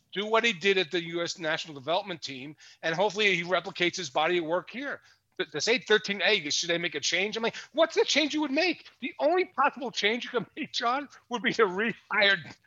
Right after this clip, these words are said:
Mike Stuthers, and they're not gonna do that. So let it breathe, give it time.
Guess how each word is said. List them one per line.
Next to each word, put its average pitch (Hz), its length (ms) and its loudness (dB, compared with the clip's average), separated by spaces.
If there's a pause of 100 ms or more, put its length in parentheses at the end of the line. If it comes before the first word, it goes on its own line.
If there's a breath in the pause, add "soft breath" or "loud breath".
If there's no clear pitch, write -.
(140)
Mike 202 300 0
Stuthers, 170 480 -2
and 175 160 -4
they're 190 80 0
not 196 100 -4
gonna 190 180 -6
do 233 240 -10
that. 123 200 -6 (220 loud breath)
So 190 140 -2
let 208 200 4
it 285 160 -2
breathe, 175 320 0
give 190 160 0
it - 140 -12
time. 170 420 2